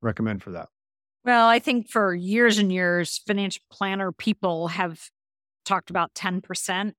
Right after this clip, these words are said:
Speaker 2: It's really not enough. You really need to be saving twenty percent of your net income. I have some clients that are saving twenty percent of their gross income.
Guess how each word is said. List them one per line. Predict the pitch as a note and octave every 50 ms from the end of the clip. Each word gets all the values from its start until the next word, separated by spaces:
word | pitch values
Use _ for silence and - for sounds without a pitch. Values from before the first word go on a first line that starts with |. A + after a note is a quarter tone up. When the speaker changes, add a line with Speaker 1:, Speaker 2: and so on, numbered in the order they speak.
| _ -
Speaker 2:
It's | G3 - -
really | - F3+ G3 G#3+ G#3 G#3 G3
not | F#3 F3 E3+ E3
enough. | E3 D#3+ D3+ C3 B2+ B2 - -
You | F#3+ G#3+
really | G#3 A#3+ B3+ B3+ B3+ A#3
need | A3 G#3+ G#3
to | F#3+ F#3
be | F3+ F#3
saving | E3+ - G3+ F#3 D#3+ D#3+ F3 E3 D3+
twenty | - - G3 F#3+ G3+ G3+
percent | F3+ - F#3+ F3+ - - F#3+ F3+
of | E3+ E3 C#3+
your | D3+ E3 E3 E3 D#3+ - _ _ _ _ _ _ _ _
net | F3+ G3 G3+ G#3 G#3 G3+ - - - - _
income. | - F3+ E3+ E3+ E3+ C#3+ - D#3+ C#3 C3 C3 A#2+ - _ _ _ _ _ _ _ _ _ F#2 F#2 _
I | - A3 C4+
have | F4+ F4 C4 F3+
some | - - - G#3 A3+ B3
clients | B3 - - A#3 A#3 A#3+ A#3+ B3 A#3 - -
that | G3+ F3+
are | E3+
saving | - - F#3+ E3+ E3+ E3+ D#3+ C#3
twenty | - - F#3 F3+ E3
percent | - E3 D#3 - - F3 E3 - - -
of | F3 F3 D3
their | - E3+ D#3 D#3 D3+
gross | D#3+ D#3+ - E3+ D#3 D3 E3 F3+ F#3+ G#3 A3+ G#3+ G#3 - - - - - _
income. | E3 D3+ C#3 C3+ C3 - - C#3 - - _